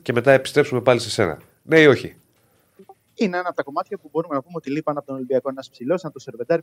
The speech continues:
Speaker 2: που δίνει πολλά πράγματα στους ερυθρόλεπτους που δεν είχαν. Οπότε είναι ένα κομμάτι που συμπληρώνει πάρα πολύ καλά το puzzle του Ολυμπιακού.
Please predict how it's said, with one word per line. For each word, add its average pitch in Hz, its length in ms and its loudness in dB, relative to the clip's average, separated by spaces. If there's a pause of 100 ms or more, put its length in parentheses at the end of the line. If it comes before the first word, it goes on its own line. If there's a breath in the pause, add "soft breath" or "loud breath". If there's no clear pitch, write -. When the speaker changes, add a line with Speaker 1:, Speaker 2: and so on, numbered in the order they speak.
Speaker 2:
που 139 120 -10
δίνει 160 240 -8
πολλά 147 280 2
πράγματα 127 360 -6
στους 123 140 -16
ερυθρόλεπτους 202 500 -8 (260)
που 190 80 -10
δεν 160 300 2
είχαν. 131 300 -10
Οπότε 196 340 -6 (380)
είναι 214 240 -2
ένα 151 100 -4
κομμάτι 214 480 -4
που 202 60 -12
συμπληρώνει 165 720 -4 (200)
πάρα 156 260 4
πολύ 147 180 -6
καλά 139 240 -6
το - 160 -16
puzzle 139 160 0
του 131 180 -8
Ολυμπιακού. 117 420 -6